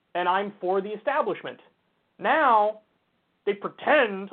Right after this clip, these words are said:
like they're for the people and they're populist, but they're not. All their policies spit in their face. Ted Cruz argued when Democrats proposed this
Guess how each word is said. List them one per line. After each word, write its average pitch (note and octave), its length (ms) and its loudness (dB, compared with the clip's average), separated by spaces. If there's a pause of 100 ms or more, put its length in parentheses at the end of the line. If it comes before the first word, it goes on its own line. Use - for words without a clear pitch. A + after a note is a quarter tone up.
like F#3 220 0
they're F#3 120 -2
for G#3 200 0
the D#3 60 -4
people D#3 680 -2
and F3 100 -6
they're E3+ 80 -2
populist, E3+ 600 -2 (160)
but D#4+ 140 -4
they're D#4+ 180 0
not. E4 320 4
All C4+ 160 4
their C#4+ 140 -2
policies C4+ 560 -4 (920)
spit C#4+ 200 -8
in B3+ 60 -8
their A#3+ 160 -2
face. F#3 240 0 (580)
Ted D4+ 220 -6
Cruz G3+ 400 -8 (1120)
argued G3 460 0 (220)
when F#3+ 180 -2
Democrats B3 560 0
proposed G3+ 480 -4 (560)
this F#3+ 100 -2